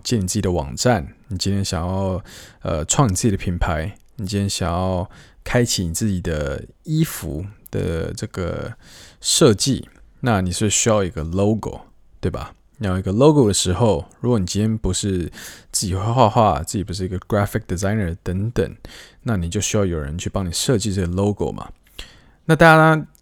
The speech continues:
有在听我的 podcast，应该都知道我自己也有创一个网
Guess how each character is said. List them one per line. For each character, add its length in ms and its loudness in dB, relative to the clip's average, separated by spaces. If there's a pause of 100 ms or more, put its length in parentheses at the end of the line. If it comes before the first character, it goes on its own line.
(420)
有 180 4
在 80 8
听 260 0
我 140 2
的 60 -2
podcast， 600 0
应 80 -2
该 100 0
都 80 0
知 160 -2
道 140 2
我 100 0
自 220 -4
己 200 -4
也 160 -2
有 160 2
创 340 -2
一 40 -4
个 120 -4
网 200 -2